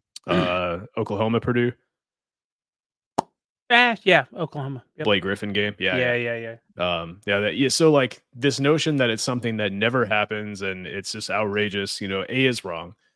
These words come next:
Speaker 1: you know, and, and B, this, this idea that, you know, both teams are gonna commit an equal number of fouls. I mean, Northwestern is three hundred and tw-, ranked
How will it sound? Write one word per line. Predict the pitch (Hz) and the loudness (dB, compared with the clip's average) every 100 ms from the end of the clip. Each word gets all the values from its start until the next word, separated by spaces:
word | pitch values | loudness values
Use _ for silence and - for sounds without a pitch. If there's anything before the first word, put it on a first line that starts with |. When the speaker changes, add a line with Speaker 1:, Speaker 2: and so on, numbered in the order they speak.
| _ _ _ - | _ _ _ -6
Speaker 1:
you | 104 | -2
know, | 92 90 | -2 -2
and, | 90 95 | -6 -8
and | - 101 104 | -10 -10 -2
B, | 123 123 | 2 2
this, | 104 107 | 0 -4
this | - 101 120 | -6 -4 0
idea | 113 110 117 117 | 0 2 2 2
that, | 104 98 - _ _ _ _ _ - | 2 0 -4 _ _ _ _ _ -12
you | 92 | -8
know, | 87 | -4
both | 107 127 - | -2 -2 -2
teams | 135 127 120 | -2 -2 -4
are | |
gonna | 110 107 | -4 -6
commit | 120 107 | -6 -8
an | 104 | -6
equal | 101 107 | -8 -10
number | 101 101 95 | -8 -8 -8
of | 92 | -6
fouls. | 104 95 90 | -2 -2 -2
I | 110 | -4
mean, | 110 | 2
Northwestern | 156 175 143 147 139 127 | 2 4 4 4 0 -2
is | 104 | -4
three | - 139 | -2 0
hundred | 127 127 113 | 2 0 -2
and | 107 | -4
tw-, | |
ranked | 107 117 117 117 | -8 -2 -2 -2